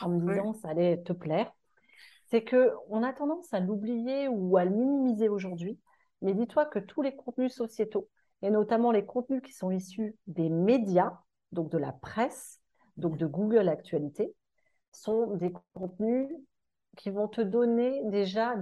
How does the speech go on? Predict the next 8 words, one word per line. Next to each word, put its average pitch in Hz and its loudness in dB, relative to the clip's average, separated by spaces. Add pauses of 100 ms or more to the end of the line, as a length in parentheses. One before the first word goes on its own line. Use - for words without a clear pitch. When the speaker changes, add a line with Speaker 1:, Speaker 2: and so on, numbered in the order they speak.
Speaker 1:
des 185 2 (240)
tendances 226 0 (260)
de 185 0
façon 214 -2 (220)
macroéconomique. 208 0 (560)
Dans 180 2
Google 254 2
Actualité, 214 -4